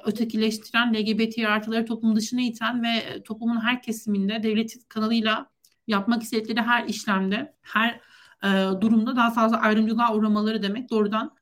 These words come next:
daha fazla ayrımcılığı muhatabı olmaları demek. Ben bu açıdan önemli buluyorum. O yüzden, e, muhalefet partileri umarım hani bahanelere sığınmazlar.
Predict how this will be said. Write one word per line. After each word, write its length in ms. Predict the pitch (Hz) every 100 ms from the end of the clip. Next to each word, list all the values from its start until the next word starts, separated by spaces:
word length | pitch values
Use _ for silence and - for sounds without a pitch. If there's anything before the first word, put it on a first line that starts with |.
| -
daha 120 | 226
fazla 240 | 226 254
ayrımcılığı 400 | 214 214 208 226
muhatabı 520 | 254 233 214 214 226 277
olmaları 600 | 208 208 202 214 262 -
demek. 500 | 214 202 - - _ -
Ben 180 | 214 220
bu 40 |
açıdan 260 | 226 - 233
önemli 320 | 220 226 214
buluyorum. 360 | 208 196 233
O 60 | 214
yüzden, 360 | 208 202 226 - -
e, 40 |
muhalefet 520 | 202 208 208 214 226
partileri 360 | 220 208 208 214
umarım 420 | 214 226 226 247 - _
hani 180 | 196 190
bahanelere 420 | 202 208 208 226
sığınmazlar. 920 | 226 220 208 214 208 202 190 226 -